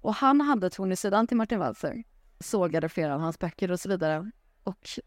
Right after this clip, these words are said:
sen fick detta en ände med förskräckelse när Martin Walser tvåtusentvå publicerade en roman som heter, i svenska översättning, En kritikers död.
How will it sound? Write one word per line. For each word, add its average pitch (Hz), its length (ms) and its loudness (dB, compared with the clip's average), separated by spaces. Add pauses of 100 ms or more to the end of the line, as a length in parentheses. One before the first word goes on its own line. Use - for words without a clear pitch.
(140)
sen 254 360 4
fick - 200 -4
detta 190 500 2
en 170 500 -2 (320)
ände 208 240 2
med 190 140 0
förskräckelse 214 520 0
när 190 100 2
Martin 190 280 0
Walser 214 500 0
tvåtusentvå 190 760 -4 (480)
publicerade 185 560 0
en 170 120 0
roman 170 320 0
som 185 160 -4
heter, 165 640 -2 (400)
i 190 160 2
svenska 175 380 -2
översättning, 165 360 0
En 185 180 0
kritikers - 600 -2
död. 113 480 -4